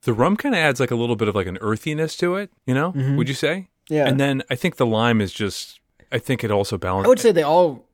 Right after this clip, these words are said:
Speaker 2: it all goes real, I
Speaker 1: Yeah.
Speaker 2: can taste it all.
Speaker 1: Yeah. I
Speaker 2: And it all goes really well together. Wow.
Speaker 1: Like, I, I bet I'm gonna get a text from Kaylin,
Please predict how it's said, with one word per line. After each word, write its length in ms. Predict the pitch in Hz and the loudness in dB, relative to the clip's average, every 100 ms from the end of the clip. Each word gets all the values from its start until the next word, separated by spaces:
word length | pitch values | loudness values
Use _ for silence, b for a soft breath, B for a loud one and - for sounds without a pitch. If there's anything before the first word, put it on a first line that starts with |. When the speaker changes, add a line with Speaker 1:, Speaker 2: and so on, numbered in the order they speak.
| - | -4
Speaker 2:
it 80 | 151 | 2
all 220 | 165 233 | 4 4
goes 260 | 151 139 131 | 2 -2 2
real, 220 | 151 156 | 2 2
I 100 | 139 | 2
Speaker 1:
Yeah. 120 | 131 127 | 2 0
Speaker 2:
can 80 | 180 | 0
taste 260 | 226 - | 0 0
it 60 | 123 | -4
all. 360 | 151 120 - 101 | -4 -4 -6 -2
Speaker 1:
Yeah. 220 | 107 95 - _ 139 | -2 -2 -8 _ -2
I 80 | |
Speaker 2:
And 100 | 170 | 0
it 60 | 156 | 2
all 200 | 139 185 | 4 4
goes 220 | 147 135 | 4 -2
really 240 | 214 208 160 | 0 0 2
well 180 | 151 | 2
together. 380 | 143 127 139 113 | 0 0 -2 -2
Wow. 300 | 123 135 113 | -4 -4 -6
Speaker 1:
Like, 100 | 127 | 0
I, 120 | 131 127 - | 2 2 2
I 80 | 135 | 2
bet 160 | 151 | 4
I'm 120 | 151 | 4
gonna 160 | 139 123 | 2 2
get 160 | 120 113 | 4 2
a 80 | |
text 320 | 95 104 98 - | 2 0 -2 -6
from 100 | 95 | -8
Kaylin, 440 | 98 92 92 | -4 -4 -4